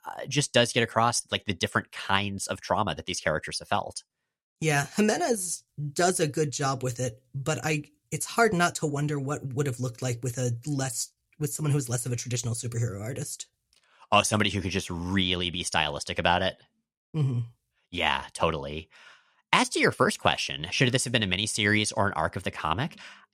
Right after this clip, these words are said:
Speaker 1: You know, it could have been an arc of the comic. I think that would have worked. Like, it's in continuity. It's focusing on some important stuff, which is the Excalibur characters coming back to X-Men, even though, like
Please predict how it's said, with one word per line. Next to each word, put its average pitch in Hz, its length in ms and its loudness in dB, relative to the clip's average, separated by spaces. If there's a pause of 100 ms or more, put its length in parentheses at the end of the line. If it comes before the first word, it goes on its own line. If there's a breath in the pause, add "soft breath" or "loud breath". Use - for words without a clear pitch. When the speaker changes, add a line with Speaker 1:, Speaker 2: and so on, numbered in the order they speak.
(120)
Speaker 1:
You 151 100 4
know, 170 280 4 (100)
it - 160 -2
could - 180 8
have 370 80 4
been 101 120 8
an 90 60 4
arc 85 140 6
of - 100 -6
the - 60 -4
comic. - 440 4
I 110 40 4
think 123 200 0
that 107 200 6
would 98 360 6
have 98 260 4
worked. 69 380 -2
Like, 87 260 -2
it's - 180 -2
in 76 140 -8
continuity. 117 720 2 (140)
It's 113 100 -2
focusing 95 440 2
on 95 100 2
some 107 160 -4
important 95 400 -2
stuff, 85 380 0
which 98 120 -2
is 92 200 -2
the 92 140 -2
Excalibur 78 420 0
characters 80 420 0
coming 85 220 -2
back 82 200 0
to - 120 -2
X-Men, 82 560 -6
even 82 180 -6
though, 73 280 -4
like 71 120 -6